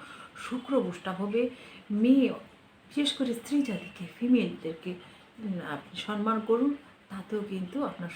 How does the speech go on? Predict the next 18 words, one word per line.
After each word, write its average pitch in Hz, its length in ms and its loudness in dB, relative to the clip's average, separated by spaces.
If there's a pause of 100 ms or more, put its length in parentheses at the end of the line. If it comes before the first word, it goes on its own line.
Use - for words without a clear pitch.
শুক্র, 180 340 -6 (420)
আপনার 170 280 -6
রাশির 185 320 0
অধিপতি 262 500 2 (480)
বা 180 100 0
লগ্নাধিপতি 247 720 2
স্ট্রং 202 240 -6
হবে, 196 420 -2
তাতে 233 260 -8
কিন্তু 185 340 -6 (340)
আপনার 254 360 4
জীবনে 180 340 -2
সার্বিক 214 440 -2
উন্নতি 262 340 8
হবে। 269 220 2
আপনি 185 300 -2
আত্মবিশ্বাস, 240 760 -4 (540)
উম, 160 240 -8